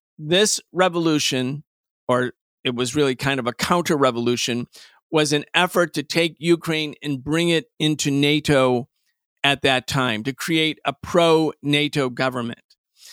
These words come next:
And the political forces in Ukraine, in this very divided country, demographically divided between West and East, culturally, linguistically divided,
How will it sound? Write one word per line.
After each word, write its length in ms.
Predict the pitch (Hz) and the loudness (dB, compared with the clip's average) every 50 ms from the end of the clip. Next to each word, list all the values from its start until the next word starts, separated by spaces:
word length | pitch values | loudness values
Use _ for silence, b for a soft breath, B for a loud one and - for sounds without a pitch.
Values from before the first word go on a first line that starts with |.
| B B B B _ _ _ - | B B B B _ _ _ 0
And 380 | 165 160 165 165 165 156 160 - _ _ _ _ _ - | 2 4 4 4 2 0 -2 -8 _ _ _ _ _ 2
the 160 | 160 160 151 | 4 4 4
political 520 | 147 - - 196 208 220 240 247 226 214 202 | 2 0 2 4 6 6 6 4 2 0 -2
forces 540 | - - 196 185 190 170 - 175 156 - - - | 0 2 2 4 4 2 2 0 -2 -2 -2 0
in 180 | 190 196 214 | 2 2 4
Ukraine, 560 | 208 196 196 180 - - - 139 139 131 131 | 4 2 2 2 0 -2 -2 0 0 0 0
in 100 | 139 139 | 0 0
this 180 | 135 131 123 - | 0 0 -2 -2
very 340 | - 147 160 175 185 185 175 | 0 2 2 4 4 2 2
divided 480 | 147 160 143 156 151 151 147 143 135 | 0 0 2 2 2 2 0 -4 -6
country, 400 | - - 143 135 - - 107 - _ _ _ _ | -4 -4 -4 -4 -4 -6 -8 -8 _ _ _ _
demographically 960 | - 160 175 196 208 185 160 185 196 196 202 202 - 190 160 - - 147 147 127 | 2 2 4 4 2 2 4 4 4 4 4 2 0 -2 -2 0 0 -2 0 0
divided 420 | 139 123 135 127 123 120 123 120 | 0 0 0 0 0 -2 -4 -8
between 380 | 123 123 - - 147 151 135 - _ _ - | -8 -10 -6 -4 -4 -4 -4 -6 _ _ -2
West 400 | 147 151 160 170 175 - - - | 2 2 2 2 0 -2 -2 -2
and 200 | 151 151 143 - _ - | -2 -2 -2 -4 _ 0
East, 380 | 175 156 143 120 - - - | 2 2 2 0 -4 -8 -4
culturally, 680 | - - 170 175 180 165 - 180 170 170 170 160 156 147 | 0 2 4 4 2 2 0 0 2 2 2 2 0 0
linguistically 800 | 147 147 143 139 131 147 165 175 - - - 160 - - 147 147 | 0 -2 -2 -2 -2 0 0 0 0 -2 -4 -6 -4 -4 -4 -2
divided, 600 | 127 131 127 135 139 139 139 135 127 127 123 127 | -2 -2 -2 0 0 0 -2 -2 -4 -6 -8 -12